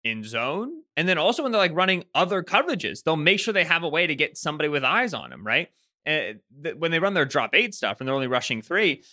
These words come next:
that's one of the most beneficial aspects of drop eight is you have an extra body to kinda, like, cheat and do some weird stuff.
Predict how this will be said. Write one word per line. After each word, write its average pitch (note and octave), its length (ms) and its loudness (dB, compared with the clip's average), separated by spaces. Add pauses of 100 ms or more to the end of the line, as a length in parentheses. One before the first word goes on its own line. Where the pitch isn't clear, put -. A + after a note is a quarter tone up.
(100)
that's D#3 140 -2
one G3+ 100 0
of F3+ 40 -2
the E3 80 2
most E3 300 0
beneficial C#3+ 460 0
aspects G#3 380 2
of A#2+ 80 -8
drop A2 200 -4
eight A#2+ 80 2
is B2 80 -4
you C3+ 60 -6
have F3 200 2
an D#3 60 -4
extra C#3+ 220 -4
body D#3 420 0
to A2+ 60 -8
kinda, C3 200 -2
like, A#2+ 200 -2
cheat - 260 -2
and C#3 120 -2
do E3 100 0
some D3+ 160 -4
weird C3+ 240 0
stuff. B3 340 -2